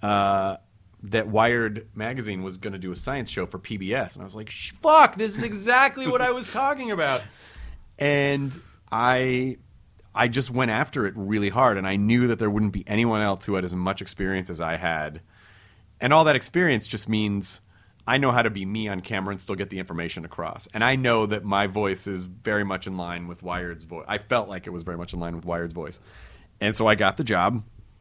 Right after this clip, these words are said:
met all the Wired people, became friends with them, started writing at Wired, contributing at Wired. And that show only lasted ten episodes, but when it was ending,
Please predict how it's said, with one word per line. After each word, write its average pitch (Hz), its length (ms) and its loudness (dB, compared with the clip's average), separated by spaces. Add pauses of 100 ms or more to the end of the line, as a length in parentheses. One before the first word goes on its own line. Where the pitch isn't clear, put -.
(400)
met 110 220 0
all 139 120 4
the 147 60 4
Wired 95 300 2
people, 104 380 -2
became 123 340 -4
friends 95 280 0
with 92 100 -10
them, 98 220 -2
started 104 460 -2
writing 104 520 -4
at 127 100 -8
Wired, 92 440 -4 (340)
contributing 110 480 0
at 120 80 -4
Wired. 90 400 0 (420)
And 101 340 0
that 127 160 4
show 143 160 2
only 120 140 0
lasted 104 400 -2
ten 107 200 -2
episodes, 95 600 0
but 110 640 2 (280)
when 120 140 0
it 117 80 -2
was 104 240 -4
ending, 110 600 4